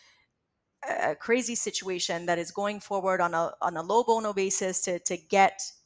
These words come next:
access to justice for these people that, um, were being denied it, but also because of circumstantial circumstances like the devaluation of their, um, currency in the meantime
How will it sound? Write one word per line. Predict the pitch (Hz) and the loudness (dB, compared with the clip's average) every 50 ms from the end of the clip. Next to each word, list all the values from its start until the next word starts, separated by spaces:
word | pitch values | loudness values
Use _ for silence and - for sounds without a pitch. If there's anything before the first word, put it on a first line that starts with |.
| _ - - | _ 6 8
access | 175 160 - - - - 185 180 - | 8 8 8 6 4 2 2 -2 -4
to | - 196 | -8 -6
justice | - - 220 220 214 - - 202 - - - | 0 6 6 6 6 4 -4 -4 -2 -4 -4
for | - 196 | -4 -6
these | 175 175 175 - | -8 -8 -8 -8
people | - 190 - - 180 180 | -10 -10 -6 -4 -4 0
that, | 170 180 170 - - _ _ - - - - - _ - - | 2 2 0 0 -2 _ _ -20 -20 -20 -20 -20 _ 0 4
um, | 180 175 160 156 160 160 160 - _ - | 4 4 4 2 -2 -6 -12 -16 _ -4
were | 190 196 190 185 185 214 208 _ _ _ _ _ _ _ _ 196 | -2 0 0 0 -2 -4 -6 _ _ _ _ _ _ _ _ -8
being | 185 208 202 190 185 | -4 -4 -4 -4 -4
denied | 196 185 202 220 269 311 339 | -2 2 4 6 6 4 4
it, | 254 247 | 0 2
but | 226 208 | 4 4
also | - - 214 233 247 - - 247 | 4 6 4 4 4 2 -2 -2
because | 226 214 226 - 220 202 196 | -4 -4 -6 -4 -4 -2 0
of | 214 202 190 - - | -2 -4 -4 -6 -6
circumstantial | - - - 202 - 214 196 185 - - - - 190 180 185 185 - - 185 185 185 180 180 - - - - - _ _ _ - | -6 -4 -4 -6 -8 -10 -14 -8 -4 -4 -2 0 0 -2 -2 -2 -4 -4 -4 -2 -2 -4 -4 -8 -12 -20 -20 -20 _ _ _ -4
circumstances | - - 220 214 214 208 - - 180 180 - 185 - | -2 0 0 0 0 -2 -2 0 0 -2 -2 -2 -2
like | 185 180 - | -4 -2 -2
the | 190 | -6
devaluation | - 202 185 190 180 180 180 180 175 180 180 175 - - 185 175 175 | -8 -6 2 4 4 4 4 2 -2 -4 -4 -4 -6 -6 -6 -6 -6
of | 160 - | -4 -2
their, | 175 175 175 170 170 170 170 170 - - - - _ - | 0 2 2 2 2 0 -2 -4 -6 -14 -20 -20 _ -6
um, | - 165 160 151 143 147 151 123 131 151 143 - - _ _ - | -4 -2 0 0 0 0 0 0 -2 -4 -8 -14 -16 _ _ -6
currency | - 233 254 247 240 233 - - - 214 208 202 | -2 0 0 0 2 0 0 0 0 -2 -4 -6
in | 196 190 | -4 -6
the | 185 | -6
meantime | 185 196 196 196 185 - - 180 185 185 180 | -6 -6 -8 -8 -8 -2 2 2 2 2 0